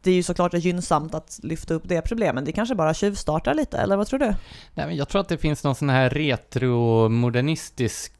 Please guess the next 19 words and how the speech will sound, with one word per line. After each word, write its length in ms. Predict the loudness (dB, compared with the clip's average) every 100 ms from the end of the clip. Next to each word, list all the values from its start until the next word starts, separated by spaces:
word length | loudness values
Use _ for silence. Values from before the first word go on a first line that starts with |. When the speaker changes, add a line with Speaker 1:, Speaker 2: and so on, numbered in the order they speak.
| 2
Speaker 2:
vurm 800 | 2 4 4 6 4 0 -2 0
inom 680 | 0 0 2 2 2 0 -2
S 180 | -2 0
S 160 | 2
U 160 | 2 2
nu, 260 | 0 0
att 120 | -4 -2
man 180 | -2
vill 120 | 0 -2
tillbaka 680 | -4 0 2 2 0 -8 -10
till 360 | -8 -8 -10
liksom 320 | -14 -12 -10 -8
det 60 |
här, 260 | -4 -4 -6 -16 -20 -20 -14
eh, 320 | -8 -4 -4
betongsosseriet 1700 | -6 -2 2 4 4 0 -2 -2 -4 0 0 0 -6 -6 -8 -10 -12
à 260 | -6 -4 -4
la 220 | -6 -8
sjuttiotalet. 1120 | 0 4 4 2 -2 2 2 0 -8 -14